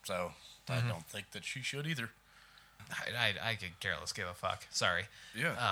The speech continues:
Speaker 2: Um,
Speaker 1: <laughs> I'm with
Speaker 2: I'm
Speaker 1: you.
Speaker 2: a construction worker, so
Speaker 1: Yeah.
Speaker 2: usually I just speak in swear words and grunts most of the time, so it's the way I've communicated for years.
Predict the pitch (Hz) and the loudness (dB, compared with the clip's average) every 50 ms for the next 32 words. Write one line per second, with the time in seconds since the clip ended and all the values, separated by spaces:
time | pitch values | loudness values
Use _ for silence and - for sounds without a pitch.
0 | 90 87 85 - - 214 147 151 160 165 190 - 151 - 135 - - 104 - - | 6 6 6 6 8 8 6 6 4 4 6 8 8 8 8 6 4 2 2 4
1 | 113 101 - - 92 87 87 90 - 98 98 - - - 95 92 92 90 - - | 4 4 2 0 -2 -2 -4 -4 -4 -2 -2 0 0 0 0 0 0 0 0 0
2 | 85 76 - - 123 104 95 95 95 95 95 - - - 104 90 - 87 - - | 0 0 -2 -4 -4 -2 -2 -2 -2 0 0 -2 -2 -2 -4 -6 -2 0 0 2
3 | 113 104 95 95 95 95 98 95 95 92 104 101 - 98 98 98 101 101 - - | 2 2 2 2 0 -2 -2 -4 -4 -6 -6 -2 0 2 2 2 2 -2 -4 -8
4 | - - - - - - - - - - 107 101 101 - - 101 98 - 104 98 | -8 -12 -20 -20 -20 -20 -20 -16 -10 -6 -4 -2 -2 -2 -4 -4 -4 -2 0 0
5 | 101 101 98 - 104 98 98 98 - - - - - - - - - - - - | 0 0 0 0 0 -2 -2 -4 -6 -10 -20 -20 -20 -20 -20 -20 -20 -20 -20 -20
6 | - - - - - 151 160 - 175 160 131 127 117 110 113 110 - 110 104 98 | -20 -20 -20 -12 -6 -4 -2 0 2 6 8 8 10 10 8 6 4 0 -2 0
7 | 95 98 - 98 98 95 92 - - 98 95 92 90 - - - - - - - | 0 0 0 2 0 0 0 -2 -4 -2 -2 -2 -2 -4 -10 -20 -20 -20 -20 -20
8 | - - - 95 95 92 90 - - | -18 -10 -6 -4 -2 -2 -2 -2 -4